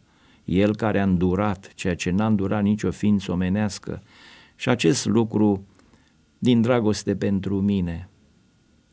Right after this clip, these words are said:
Deși de multe ori noi oamenii avem totul, de multe ori rămânem cu mâinile goale.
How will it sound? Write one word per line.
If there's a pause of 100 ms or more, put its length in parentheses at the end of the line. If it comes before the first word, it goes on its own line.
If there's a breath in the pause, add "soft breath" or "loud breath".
(500)
Deși (720 soft breath)
de
multe
ori
noi
oamenii
avem
totul, (340)
de
multe
ori
rămânem
cu
mâinile
goale.